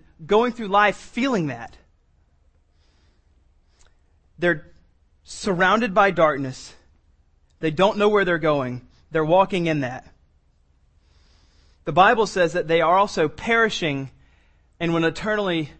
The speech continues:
live and be tortured, et-, et-, eternally, consciously tormented in hell. Forever.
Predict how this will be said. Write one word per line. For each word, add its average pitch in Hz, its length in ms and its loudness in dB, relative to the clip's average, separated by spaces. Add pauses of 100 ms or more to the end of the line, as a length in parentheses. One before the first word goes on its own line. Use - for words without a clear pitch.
(480)
live 170 560 -2 (320)
and 147 100 -8
be 143 100 -6
tortured, 170 560 -2
et-, - 240 -14 (120)
et-, 156 120 -6 (160)
eternally, 147 680 -6
consciously 156 800 -8 (400)
tormented 147 440 -4
in 135 120 -8
hell. 120 340 -10 (2750)
Forever. 131 420 -8